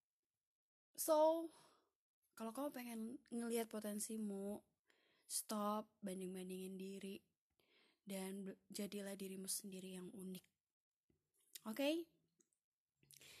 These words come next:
Yang kedua, untuk melihat potensi diri, lakukanlah apa yang kamu suka sekarang.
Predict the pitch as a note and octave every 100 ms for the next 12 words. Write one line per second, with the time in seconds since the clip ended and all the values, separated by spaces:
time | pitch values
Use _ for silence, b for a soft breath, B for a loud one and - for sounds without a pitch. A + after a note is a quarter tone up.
0 | B B B C4 D4+ A#3+ G3+ F#3+ G#3+ -
1 | - A3+ B B B B B _ - -
2 | _ _ _ - - A3+ A3+ G#3+ G#3+ G#3
3 | G#3 G3+ G3+ F#3+ F#3+ G3 G3+ - - _
4 | _ A3 A3 - G#3+ G3+ G3 F#3 F#3+ -
5 | G3 F#3 F#3 F#3+ G3 G#3 G#3+ A3+ - B3
6 | - _ - - B3+ C#4 B3 A#3 A#3